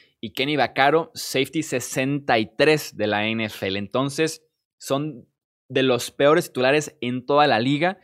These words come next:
estos de Tennessee. Se le nota, eh, en los partidos porque en los puntos simplemente treinta puntos recibidos en contra de Jacksonville, treinta puntos en contra de Minnesota,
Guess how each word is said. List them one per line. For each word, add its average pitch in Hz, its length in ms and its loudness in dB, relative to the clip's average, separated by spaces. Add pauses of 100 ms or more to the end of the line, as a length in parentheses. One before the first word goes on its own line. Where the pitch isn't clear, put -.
(300)
estos 120 340 -2
de 113 80 -6
Tennessee. 113 680 -4 (220)
Se - 220 -2
le 110 180 2
nota, 151 480 2 (400)
eh, 101 220 -2
en 107 80 -4
los 107 140 -4
partidos 127 560 0
porque 104 380 -6
en 101 120 -8
los 104 140 -6
puntos 160 500 -2
simplemente 135 720 -2
treinta 143 540 0
puntos 139 440 -2
recibidos 110 540 -2
en 101 100 -6
contra 110 340 -2
de 139 80 0
Jacksonville, 185 680 0 (280)
treinta 123 480 -4
puntos 117 280 -8
en 101 120 -8
contra 110 380 -2
de 123 60 2
Minnesota, 185 800 -2